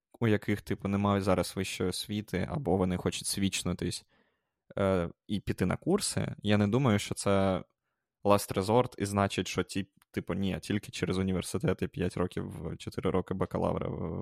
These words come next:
в I T-спеціальності. Я думаю, що все ще є шанс, е,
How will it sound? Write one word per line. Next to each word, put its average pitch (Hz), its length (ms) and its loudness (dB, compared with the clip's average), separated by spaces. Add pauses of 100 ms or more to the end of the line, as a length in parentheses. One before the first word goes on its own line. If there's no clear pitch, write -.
(160)
в - 60 -2
I - 180 -4
T-спеціальності. - 680 -10 (580)
Я 101 120 2
думаю, 104 340 2
що 110 160 -2
все 110 200 2
ще 98 560 0 (600)
є 104 220 2
шанс, - 480 2
е, 95 320 0